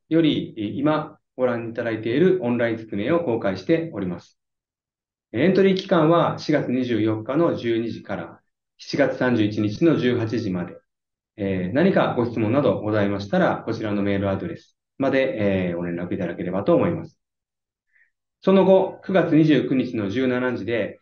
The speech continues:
一次審査に向けたプランを締め切ります。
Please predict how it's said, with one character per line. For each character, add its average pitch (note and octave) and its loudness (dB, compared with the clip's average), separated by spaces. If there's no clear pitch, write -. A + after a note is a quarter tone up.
一 - -10
次 D3 2
審 F3+ 4
査 C#3+ 0
に A#2 0
向 A2 -2
け A#2+ -6
た A2+ -4
プ A#2+ -8
ラ A2 0
ン B2 0
を E3+ 2
締 E3+ -4
め - -2
切 G2+ -8
り E2 -8
ま D#2 -12
す。 - -20